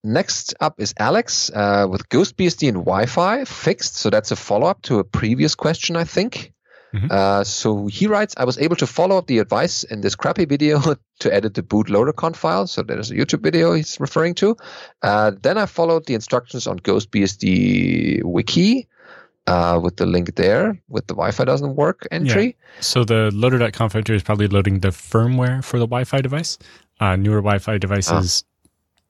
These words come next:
Speaker 2: to save money, don't include some flash memory to hold the firmware. Um, and this way, the operating system just loads firmware from a file, uh, and it means it's easier to update as well. Um,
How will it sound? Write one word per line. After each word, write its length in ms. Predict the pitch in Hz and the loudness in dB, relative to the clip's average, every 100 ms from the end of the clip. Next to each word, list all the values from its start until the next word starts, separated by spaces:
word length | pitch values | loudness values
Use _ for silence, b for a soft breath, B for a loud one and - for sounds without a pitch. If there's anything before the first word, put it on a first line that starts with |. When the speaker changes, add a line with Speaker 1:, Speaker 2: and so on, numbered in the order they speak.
| _ - | _ -2
Speaker 2:
to 120 | 104 | 0
save 300 | - 113 101 | 4 2 4
money, 300 | 113 113 98 | 4 4 2
don't 280 | 92 107 104 | 2 -2 0
include 380 | 104 - 110 98 | -4 2 0 2
some 160 | 101 | -2
flash 300 | 92 107 92 | 2 0 2
memory 280 | 104 98 90 | -2 0 0
to 80 | 90 | 0
hold 200 | 85 95 | -2 -2
the 60 | 92 | 0
firmware. 380 | 156 113 82 - B B B - | 2 2 0 -6 B B B -4
Um, 360 | 90 82 90 - | -2 -2 -6 -4
and 300 | 90 85 87 _ _ | -6 -6 -10 _ _
this 200 | - 95 | -2 -2
way, 280 | 98 90 82 - _ _ _ | 0 -2 -4 -10 _ _ _
the 100 | 101 | -2
operating 380 | 110 95 107 95 | 0 0 2 2
system 320 | - 95 98 | 0 0 0
just 180 | 90 95 | -2 0
loads 260 | 95 90 | 2 0
firmware 320 | - 98 92 87 | -2 -2 -2 -2
from 200 | 92 85 | -4 -6
a 20 | |
file, 460 | - 147 107 98 B B B _ | 0 2 2 0 B B B _
uh, 60 | 101 | -2
and 160 | 92 | -2
it 60 | 95 | 0
means 200 | 95 87 | -2 -2
it's 140 | 82 | 0
easier 220 | 95 85 | 0 0
to 80 | 85 | -2
update 300 | 123 - 90 | -6 -2 -2
as 120 | 87 | 2
well. 220 | 135 135 101 B B _ | 2 2 0 B B _
Um, 340 | 117 98 90 | 0 2 0